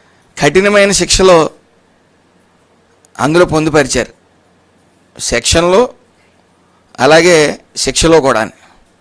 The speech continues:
అవగాహన లేని మాజీ ముఖ్యమంత్రి ఏయో పప్పు ఉప్పు అని మాట్లాడుతూ ఉన్నారు.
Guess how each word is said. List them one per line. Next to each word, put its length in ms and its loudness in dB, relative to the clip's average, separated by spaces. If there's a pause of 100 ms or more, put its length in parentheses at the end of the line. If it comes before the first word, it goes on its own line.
(1000)
అవగాహన 500 4
లేని 600 0 (1200)
మాజీ 360 -2
ముఖ్యమంత్రి 880 0 (680)
ఏయో 180 2
పప్పు 640 2 (160)
ఉప్పు 220 -4
అని 120 2
మాట్లాడుతూ 460 0
ఉన్నారు. 300 -4